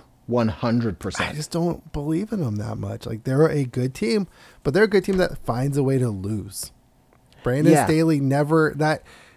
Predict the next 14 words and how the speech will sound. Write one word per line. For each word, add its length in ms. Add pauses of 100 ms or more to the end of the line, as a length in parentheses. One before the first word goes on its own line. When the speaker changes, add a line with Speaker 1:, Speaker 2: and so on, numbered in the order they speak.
(520)
Speaker 2:
identity 580
that 200
he 80
was 120
trying 220
to 80
build 280
in 120
them 160
just 220
never 680 (540)
happened, 640 (100)
never 480 (680)
gelled 540